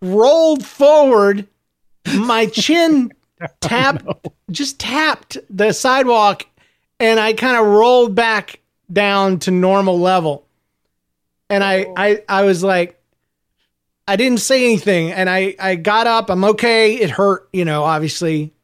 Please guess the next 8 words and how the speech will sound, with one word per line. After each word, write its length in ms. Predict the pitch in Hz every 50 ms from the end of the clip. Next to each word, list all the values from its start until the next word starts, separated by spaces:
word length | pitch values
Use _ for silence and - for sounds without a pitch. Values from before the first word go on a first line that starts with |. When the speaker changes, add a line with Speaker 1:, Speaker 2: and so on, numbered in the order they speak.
| _ _
Speaker 1:
But 340 | 165 180 170 165 - - _ _ _ _ _ _ _ _ _ _ _
my 300 | 180 180 185 180 185 190
wife 720 | 208 185 208 190 175 233 294 320 349 294 233 - - - _ _ _ _ _ _ _ _ _ _ _ -
was 140 | 185 165
like, 160 | 196 190 190 165
"Wow, 460 | 180 226 285 330 370 349 294 262 214
that 180 | 214 254 330 370
was, 400 | 392 330 226 175 - - -